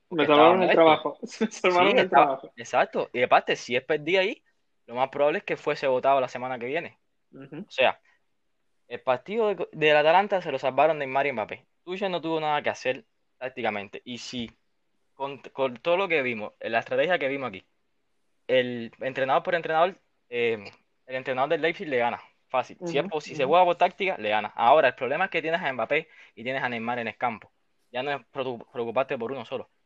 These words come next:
Speaker 1: es preocuparte por dos. Y por dos que son como el triple de Joao Félix.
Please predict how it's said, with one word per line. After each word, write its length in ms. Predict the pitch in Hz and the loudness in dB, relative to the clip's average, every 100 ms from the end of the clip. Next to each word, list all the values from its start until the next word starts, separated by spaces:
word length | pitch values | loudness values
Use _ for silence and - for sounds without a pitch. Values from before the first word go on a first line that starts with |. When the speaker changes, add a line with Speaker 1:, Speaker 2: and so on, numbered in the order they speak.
| _ | _
Speaker 1:
es 100 | 131 | -10
preocuparte 500 | 131 117 117 127 120 | -8 -4 -2 -2 -4
por 160 | 107 104 | -6 -8
dos. 140 | 107 - _ _ | -8 -10 _ _
Y 80 | 120 | -8
por 180 | 117 117 | -6 -4
dos 180 | 139 | -4
que 200 | 170 143 _ | -4 -8 _
son 260 | 139 151 | -8 -8
como 380 | - 139 123 120 | -10 -8 -6 -6
el 200 | 117 113 | -6 -10
triple 500 | - 143 147 160 185 - | -10 -8 -6 -6 -8 -10
de 360 | 123 113 110 95 | -6 -2 -2 -2
Joao 220 | 110 110 | 2 2
Félix. 420 | - 135 92 - | 2 -2 -4 -16